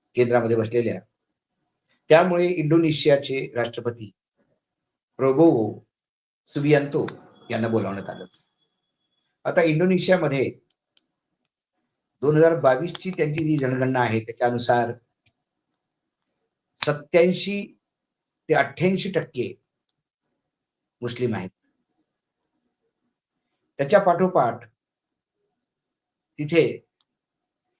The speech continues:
ख्रिश्चन कम्युनिटी आहे. म्हणजे आकड्यात जर बोलायचं तर दोनशे बाई, बेचाळीस मिलियन एवढी जनसंख्या मुसलमानाची आहे,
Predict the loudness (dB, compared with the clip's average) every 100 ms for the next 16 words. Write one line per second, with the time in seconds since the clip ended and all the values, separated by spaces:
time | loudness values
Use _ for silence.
0 | _ _ _ -6 -4 0 2 0 -2 -8
1 | -6 -6 -6 -8 -8 -18 _ _ _ _
2 | _ _ _ _ _ -2 0 0 0 0
3 | 0 0 2 2 2 0 -2 -2 -4 -4
4 | -2 -4 -2 0 2 0 -2 -4 2 2
5 | 2 -2 -8 -4 2 4 2 -4 _ _
6 | _ _ _ _ _ _ _ _ _ _
7 | _ _ _ _ _ _ _ _ _ -8
8 | -4 -2 -2 -2 -4 0 0 0 -4 -20
9 | _ -8 -4 -2 -2 -2 -2 -2